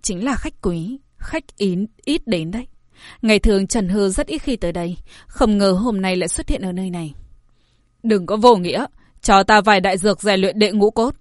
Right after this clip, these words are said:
Đừng cho vài viên, cho một lọ, một lọ đầy ấy." Trần Hư nói. Nếu như là người khác, Hồ Đỗ Sơn đã sớm đuổi đối phương ra. Nhưng người tới chính là Trần Hư. Tuy rằng không biết có lợi ích gì, nhưng lão ta vẫn làm theo,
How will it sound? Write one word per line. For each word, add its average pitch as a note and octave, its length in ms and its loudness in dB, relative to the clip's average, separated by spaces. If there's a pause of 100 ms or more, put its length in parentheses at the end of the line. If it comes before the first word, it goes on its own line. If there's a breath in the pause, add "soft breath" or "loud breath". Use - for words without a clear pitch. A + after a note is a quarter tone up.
(360)
Đừng G3 260 0
cho B3+ 140 4
vài G3 200 6
viên, F3+ 220 -4 (320)
cho A3+ 180 10
một A3+ 220 6
lọ, F3+ 160 2 (300)
một G3+ 320 2
lọ G#3+ 140 6
đầy G#3 280 6
ấy." D#3+ 140 -6 (1000)
Trần G#3 200 2
Hư F#3 180 -4
nói. E3 340 -8 (580 loud breath)
Nếu G3+ 180 0
như B3+ 120 0
là A3+ 120 0
người F3+ 200 -4
khác, G#3+ 360 -8
Hồ G#3 200 -2
Đỗ F3+ 160 -6
Sơn G#3+ 240 -4
đã F3 80 -4
sớm F#3 280 -6
đuổi C4 160 0
đối E3 140 -6
phương G#3+ 220 -8
ra. E3+ 280 -8 (420 soft breath)
Nhưng G3+ 260 -2
người F#3 200 0
tới F3 280 -4
chính G3 220 -8
là D4+ 80 -6
Trần A3+ 240 -8
Hư. F3 220 -8 (600 soft breath)
Tuy G#3+ 160 2
rằng F3+ 200 -6
không F#3+ 300 -8
biết D4 140 -8
có C4 100 -4
lợi G#3 180 -4
ích - 160 -10
gì, E3 280 -10 (320)
nhưng G3 260 -4
lão E3 180 -6
ta A#3+ 180 -6
vẫn - 140 -14
làm A#3+ 200 -6
theo, E3 280 -6